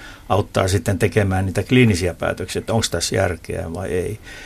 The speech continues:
Mutta nämä luvuthan on ensivaiheen hoitoja. Sitten meillä on muita keinoja, että jos yhdellä keinolla ei saada apua, niin me saadaan sitä viittäkymmentä prosenttia nostettua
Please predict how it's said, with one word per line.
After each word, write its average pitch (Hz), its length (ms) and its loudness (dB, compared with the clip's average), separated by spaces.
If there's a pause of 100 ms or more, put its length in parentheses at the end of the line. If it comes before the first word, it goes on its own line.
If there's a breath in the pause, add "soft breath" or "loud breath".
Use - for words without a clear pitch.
(260 loud breath)
Mutta 104 360 4
nämä 110 180 6
luvuthan 131 460 4
on 123 100 6
ensivaiheen 95 680 4
hoitoja. 92 440 -2
Sitten 117 340 2
meillä 113 280 4
on 120 80 4
muita 143 300 6
keinoja, - 600 -4
että - 180 -8
jos 90 160 -4
yhdellä 107 360 2
keinolla 95 440 -4
ei 101 80 -2
saada 98 260 0
apua, 107 300 0
niin 107 160 -2 (300 loud breath)
me 107 60 0
saadaan 113 380 6
sitä 104 180 -2
viittäkymmentä 123 480 2
prosenttia 98 520 -2
nostettua 101 920 2